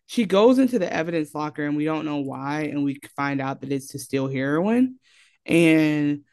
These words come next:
she's doing that because, um, she wants to get Otis high. And so she,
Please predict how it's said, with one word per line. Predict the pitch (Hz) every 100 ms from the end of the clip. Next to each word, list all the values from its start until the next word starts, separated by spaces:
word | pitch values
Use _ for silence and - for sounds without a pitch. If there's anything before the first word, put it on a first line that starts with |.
| _ _
she's | - 180 156 135
doing | 180 220 240 202
that | 175 151 147 - 151
because, | 151 - 170 156 151 147 147 143 -
um, | 151 143 139 135 131 139 - _ _
she | - - 190 175 160 151 147 143 _ _ _ -
wants | 156 156 -
to | 147 143 _
get | 151 147 147
Otis | 147 139 139 - - _ _
high. | 180 147 101 - _ _ - _ _
And | - 165
so | - 170 156 151 147 147 147 _ _ _ _
she, | - - 202 180 165 156 -